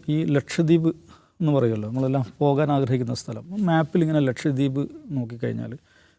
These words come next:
ലക്ഷദ്വീപിൽ നിന്ന് ഇങ്ങനെ താഴോട്ട് പോവുകയാണ്, മാപ്പ് എടുത്ത് താഴോട്ട് പോകുമ്പോൾ താഴെ മാൽഡീവ്സ് ഉണ്ട് അതേ ലൈനിൽ. പിന്നെയും താഴോട്ട് പോയി കഴിഞ്ഞിട്ടുണ്ടെങ്കിൽ ചഗോസ് ഐലൻഡ് എന്ന് പറഞ്ഞിട്ട് ഇതേമാതിരി ഒരു ദ്വീപ് സമൂഹം കാണാൻ പറ്റും. ഈ ചഗോസ് എന്ന് പറയുന്നത്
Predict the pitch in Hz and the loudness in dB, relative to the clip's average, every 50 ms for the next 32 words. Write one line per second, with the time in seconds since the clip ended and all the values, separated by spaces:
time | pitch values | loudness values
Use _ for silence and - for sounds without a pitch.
0 | _ - 165 147 - - 180 165 165 160 160 160 151 151 135 - 139 131 131 135 | _ 0 0 2 2 2 2 4 4 4 2 2 2 0 2 2 2 4 4 4
1 | 143 135 139 147 143 143 - - - _ _ _ _ _ - 131 127 127 120 120 | 4 2 2 0 0 -2 -4 -10 -20 _ _ _ _ _ -10 -4 -2 0 2 2
2 | 113 110 110 107 113 120 127 131 127 - 139 127 127 - 135 131 131 131 123 123 | 2 0 -2 -4 0 0 2 2 2 0 -2 -4 -2 0 2 2 2 2 0 -2
3 | 120 117 120 127 156 233 - _ _ - 135 123 127 127 127 123 123 123 120 113 | -2 -2 -4 -4 -6 -8 -12 _ _ -4 -2 -2 0 0 0 0 0 0 0 0
4 | 123 120 110 - - 113 104 - - _ _ _ _ _ _ _ _ - - - | 0 -2 -2 -4 -8 -12 -12 -14 -20 _ _ _ _ _ _ _ _ -18 -6 -2
5 | 147 131 131 143 143 131 117 117 110 104 107 - _ _ _ _ _ _ _ _ | 0 2 4 4 4 4 2 0 -2 -4 -6 -10 _ _ _ _ _ _ _ _
6 | _ _ _ _ - 170 170 185 202 202 180 175 165 165 156 147 156 147 147 143 | _ _ _ _ 2 4 6 6 6 6 6 4 4 4 4 2 2 2 2 2
7 | 135 127 139 131 131 131 127 127 123 127 127 135 147 - _ _ _ _ _ _ | 2 0 0 0 0 0 -2 -2 -2 -2 -4 -4 -6 -10 _ _ _ _ _ _
8 | - - - 147 143 131 156 165 165 - - 160 131 127 127 123 120 - - - | -4 0 2 4 6 6 6 6 6 4 0 0 2 2 2 2 0 -2 -6 -12
9 | - - - 143 127 123 120 117 - 180 - - - - _ - 135 135 127 127 | -14 -6 -2 -2 0 0 0 -2 -4 -6 -8 -8 -12 -20 _ -4 -2 -2 0 0
10 | 123 123 120 123 120 131 - - _ _ _ - 135 113 107 123 123 117 117 113 | 0 0 0 -2 -2 -4 -6 -10 _ _ _ -10 -8 -2 0 0 0 0 0 -2
11 | 131 117 117 110 107 110 107 104 107 110 92 110 123 123 117 - 135 123 139 156 | -2 -2 -2 -2 -4 -6 -8 -10 -10 -12 -14 -14 -14 -6 -2 -2 0 2 0 0
12 | 147 - 175 170 160 165 165 165 165 | -2 -2 -6 -6 -4 -4 -4 -4 -6